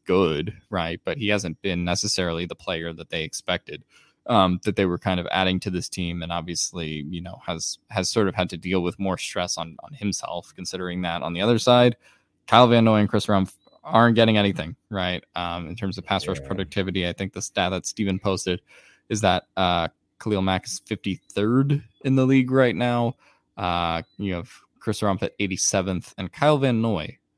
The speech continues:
Speaker 1: at one hundred and eleventh. Um, it just feels like they, uh, until Joey Bosa gets back, don't really have the horses to compete sort of and get pressure right now. And that was a huge part of what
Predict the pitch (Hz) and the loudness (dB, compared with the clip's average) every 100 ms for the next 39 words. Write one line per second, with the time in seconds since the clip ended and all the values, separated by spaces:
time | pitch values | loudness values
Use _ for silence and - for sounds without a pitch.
0 | - 92 - 95 101 82 - 107 95 101 | -10 -10 -8 -4 -4 -4 -6 -6 -2 -4
1 | 80 85 85 90 82 73 _ _ _ _ | -4 -6 -4 -2 -4 -8 _ _ _ _
2 | _ - 87 82 85 82 - - 98 - | _ -6 -2 0 2 0 -4 -4 -4 -2
3 | 101 - - 101 95 92 98 95 90 - | -4 -4 -2 0 0 -2 0 0 0 -4
4 | - 101 90 87 85 85 165 104 - _ | -10 -4 -2 0 -2 -2 -4 -6 -10 _
5 | _ - 110 90 90 - 113 98 104 95 | _ -4 -2 -2 -4 -4 -2 2 2 4
6 | 98 95 92 92 85 - 90 90 98 - | 2 0 0 -2 -4 -4 -2 0 -2 -4
7 | _ _ _ _ _ - 101 87 87 95 | _ _ _ _ _ 2 2 2 -2 -2
8 | 92 90 - 98 87 82 - - _ - | 0 -2 0 0 2 0 -6 -20 _ -8
9 | 127 110 104 113 92 92 87 85 80 - | -6 -2 0 0 -2 -2 -6 -4 -6 -2
10 | 92 85 - - 92 85 78 - 90 95 | -2 -4 -6 -4 -2 -4 -6 -8 -6 -2
11 | - - 95 82 85 80 82 85 85 85 | -2 -2 -2 -2 -6 -6 -6 -6 -6 -6
12 | 90 90 151 - 107 - 110 107 104 110 | -4 -4 -6 -8 -8 -2 -2 0 2 4
13 | 104 | 4